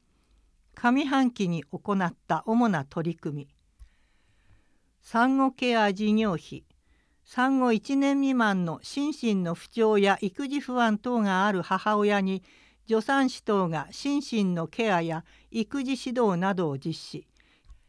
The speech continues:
四月から利用時の自己負担額を無償化。エアコン整備事業費。公立保育所。新型コロナウイルス感染症対策と熱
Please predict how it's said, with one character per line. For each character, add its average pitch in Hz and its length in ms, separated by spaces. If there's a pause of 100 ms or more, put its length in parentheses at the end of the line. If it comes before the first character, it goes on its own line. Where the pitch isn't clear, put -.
(800)
四 233 220
月 247 220
か 233 180
ら 185 180
利 202 220
用 269 200
時 208 160
の 165 160
自 196 180
己 - 40 (120)
負 - 140
担 240 240
額 185 380
を 160 40
無 180 140
償 156 340
化。 - 220 (1160)
エ 208 180
ア 277 80
コ 262 220
ン 247 100
整 254 240
備 247 220
事 220 180
業 220 220
費。 - 280 (840)
公 269 240
立 247 300
保 196 160
育 190 280
所。 - 160 (1300)
新 269 320
型 262 240
コ 233 140
ロ 254 100
ナ 254 160
ウ 247 100
イ 233 80
ル 196 120
ス - 120
感 254 300
染 247 240
症 226 260
対 214 260
策 - 280
と - 260
熱 208 300